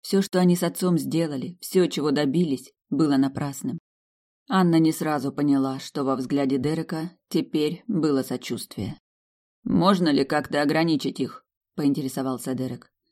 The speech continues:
«Сделать не настолько человечными». Анна пожала плечами. «Эта задача, видишь ли, противоречит всему, что мы делали с отцом.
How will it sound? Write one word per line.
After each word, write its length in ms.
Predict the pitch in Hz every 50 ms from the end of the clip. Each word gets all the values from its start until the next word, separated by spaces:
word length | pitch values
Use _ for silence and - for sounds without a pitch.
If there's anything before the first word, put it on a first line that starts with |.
| _ _ -
«Сделать 560 | 156 143 131 131 156 165 156 151 143 139 -
не 160 | 147 151 160
настолько 520 | 156 156 170 175 - 214 196 156 - 147 127
человечными». 800 | - 143 139 139 147 143 131 - - 147 139 123 120 - - _ _ _ _ _ _ _ _ _ _ _ _ _ -
Анна 280 | 175 170 160 151 147
пожала 360 | - 147 143 127 143 139 139 135
плечами. 600 | 135 139 143 135 - 143 135 139 - - 165 - _ _ _ _ _ _ _ _ _ _
«Эта 260 | 330 254 262 262 180
задача, 460 | 131 160 151 139 156 165 170 - 156
видишь 360 | 147 139 147 143 135 147 - -
ли, 100 | 147 143
противоречит 720 | - 139 143 135 139 135 143 143 143 147 - - 151 -
всему, 320 | - - - 139 135 139 139
что 180 | - - 135
мы 120 | 131 131 131
делали 340 | 127 139 139 139 139 135 131
с 120 | 131 -
отцом. 480 | 139 135 - - 147 143 151 151 -